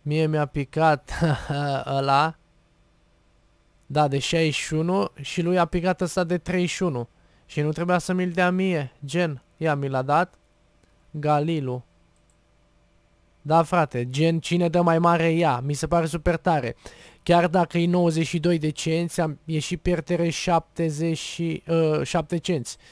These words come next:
Dacă dădeam noi mai mic, ieșeam pierdere totală. Uite că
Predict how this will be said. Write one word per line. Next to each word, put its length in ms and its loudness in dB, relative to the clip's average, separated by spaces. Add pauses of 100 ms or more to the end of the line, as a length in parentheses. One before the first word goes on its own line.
(220)
Dacă 260 -2
dădeam 240 0
noi 120 2
mai 160 0
mic, 280 -2
ieșeam 380 0
pierdere 500 0
totală. 580 2
Uite 320 0
că 280 -2